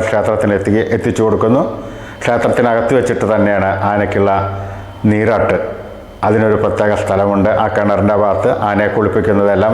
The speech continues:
അവിടെയാണ്. ആ പത്ത് ദിവസം ആ ആന രാജാവിനെ പോലെ കഴിയുന്നു. ശ്രീ ഗുരുവായൂരപ്പൻ്റെ കൊടിയേറ്റം രാത്രി എട്ട് മണിക്കും പത്ത് മണിക്കും ഇടയ്ക്കാണ് നടക്കുന്നത്. അന്നേ ദിവസം ദീപാരാധന കഴിഞ്ഞാൽ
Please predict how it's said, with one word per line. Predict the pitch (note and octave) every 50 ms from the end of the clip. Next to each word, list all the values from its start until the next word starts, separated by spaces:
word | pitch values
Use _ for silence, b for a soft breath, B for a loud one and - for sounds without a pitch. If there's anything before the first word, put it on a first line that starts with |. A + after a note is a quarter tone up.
| A2+
അവിടെയാണ്. | G2 F2+ F2+ F#2 E2+ D#2 - - - - B B B B B B B B - A2+
ആ | B2 B2
പത്ത് | - A#2+ - C3+ B2 A#2+
ദിവസം | A#2 - A2+ A2 G2 F#2+ - A2 A2
ആ | A2 A2 A2 - G#2+ G#2
ആന | G#2 G2+ G#2 G2 F2+ - - G2+
രാജാവിനെ | G2 F#2+ F#2+ G#2+ G#2 G2 G2 G2 G2 F#2
പോലെ | F#2+ F#2+ F2+ F2+ -
കഴിയുന്നു. | F#2+ E2+ D#2+ D2+ D#2 D#2 D#2 - - - - - - - - B B B B B B B B B B B B B B B B - -
ശ്രീ | - B2+ B2+ A#2+
ഗുരുവായൂരപ്പൻ്റെ | A#2 A#2 A2+ A2 A2 A2 - G#2+ G#2+ G#2 A2 A2+ G#2+ - - - - - - - - - - - - - - - - - - - - - - - -
കൊടിയേറ്റം | - A2 G#2 A2 G#2+ G2+ F2+ - G#2+ A2+ A2 - - - - - G#2+
രാത്രി | G#2 G#2 G2+ G2 G2+ A2+ B2 C3+ C3+ - - G2 - - - A2+
എട്ട് | G#2+ - - - A#2
മണിക്കും | A2+ A2+ G#2+ G#2+ - B2+ B2 -
പത്ത് | - D3 B2+ - B2 A2+
മണിക്കും | G#2+ G#2 G2 - A#2 A2+ - - A2+
ഇടയ്ക്കാണ് | G#2+ G2 F#2+ F#2+ A2 G#2 F#2+ G2+ G#2+
നടക്കുന്നത്. | G#2+ G#2 G2+ - - G#2+ G#2 G#2+ A#2+ C#3+ - - - - - - B B B B B B B - -
അന്നേ | G2+ G#2+ G#2+ A#2+ A#2 A#2 A#2+
ദിവസം | A#2 A2 - - B2+ - - - - - - - - A2+
ദീപാരാധന | A2+ A#2+ A#2 A#2+ B2 B2+ C3+ C#3 C3+ C#3 C#3 C#3+ C#3 B2+
കഴിഞ്ഞാൽ | A#2+ A2 G#2+ G#2 G2 F2